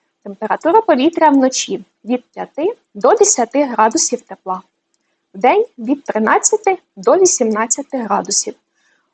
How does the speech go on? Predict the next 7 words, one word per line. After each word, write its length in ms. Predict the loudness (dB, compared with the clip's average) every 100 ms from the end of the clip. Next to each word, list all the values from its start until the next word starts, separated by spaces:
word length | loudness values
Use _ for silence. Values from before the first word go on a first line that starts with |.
| -8
У 100 | -4
неділю 420 | -4 0 0 0
та 180 | 0 0
понеділок 720 | -2 -8 -6 -2 0 0 -6 _ _ -6
опадів 480 | -4 0 2 0 0
не 200 | 0 2
очікується, 800 | 0 -4 -8 -10 -6 -4 -2 -4